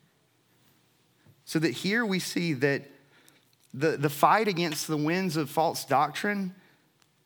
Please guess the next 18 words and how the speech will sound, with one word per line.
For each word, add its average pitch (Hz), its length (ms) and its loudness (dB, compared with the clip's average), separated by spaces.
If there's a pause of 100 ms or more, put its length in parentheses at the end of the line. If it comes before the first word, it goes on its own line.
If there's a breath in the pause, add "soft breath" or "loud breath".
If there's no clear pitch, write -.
it 135 40 0
doesn't 196 300 2
solely 196 460 0
rest 160 380 2
with 147 120 0
the 143 60 2
ministry 165 560 0
of 139 160 -4
teaching, 151 640 -2 (220)
though 139 160 4
it 190 100 2
does, 147 640 2 (420 loud breath)
but 160 180 2
two, 220 380 2
the 151 120 2
ministry 185 500 2
of 165 160 -4
prayer. 185 520 0